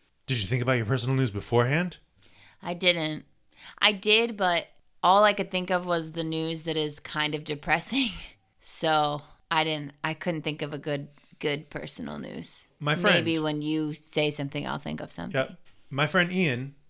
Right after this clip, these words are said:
Speaker 2: Mm-hmm.
Speaker 1: watched Across the Spider-Verse and texted me right after. He was like, "Oh my God, that movie was fire. I'm kind of embarrassed to ask this, but where do I start? What do I do?"
Speaker 2: <laughs>
Speaker 1: And I was like, "Oh man,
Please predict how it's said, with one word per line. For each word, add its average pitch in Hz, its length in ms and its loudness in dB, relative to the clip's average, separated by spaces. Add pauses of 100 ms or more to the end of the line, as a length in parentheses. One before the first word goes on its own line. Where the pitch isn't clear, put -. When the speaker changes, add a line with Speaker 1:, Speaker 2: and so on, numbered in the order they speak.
(140)
Speaker 2:
Mm-hmm. 196 540 2
Speaker 1:
watched 131 580 0
Across 147 320 2
the 143 60 -4
Spider-Verse 120 600 2
and 117 160 -6
texted 170 340 -4
me 110 300 -6
right 131 200 2
after. 120 260 2
He 95 60 -4
was 92 120 -10
like, 113 140 -10
"Oh 127 100 0
my 135 140 0
God, 110 380 2
that 113 260 -2
movie 131 220 -4
was 135 180 0
fire. 110 540 2 (240)
I'm 113 80 -12
kind 127 180 -2
of 131 60 -6
embarrassed 151 480 4
to 180 120 -2
ask 180 260 0
this, 117 220 -4
but 98 220 -8 (220)
where 113 180 -4
do 127 140 -2
I 120 80 0
start? 98 480 -2
What 120 160 -2
do 135 100 2
I 123 120 2
do?" 302 580 2 (140)
Speaker 2:
<laughs> - 140 -20
Speaker 1:
And 113 320 -4
I 101 60 -10
was - 140 -10
like, 135 120 -8
"Oh 120 200 -2
man, 104 260 -4